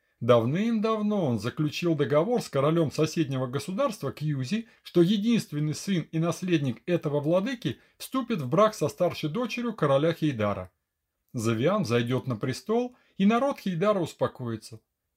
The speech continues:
А от этого брака, конечно, родится сын, который когда-нибудь станет править обоими королевствами.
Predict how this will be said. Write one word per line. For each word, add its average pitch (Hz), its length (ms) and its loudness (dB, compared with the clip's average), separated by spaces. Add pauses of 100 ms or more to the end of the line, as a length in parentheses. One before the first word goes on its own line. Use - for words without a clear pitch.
(360)
А 117 200 4
от - 160 -4
этого 185 360 0
брака, 117 400 2
конечно, 113 480 -4
родится 123 460 -4
сын, 190 420 -2 (180)
который 226 380 0
когда-нибудь 175 600 -2
станет 208 400 0
править 254 360 -2
обоими 156 440 2
королевствами. 110 840 -4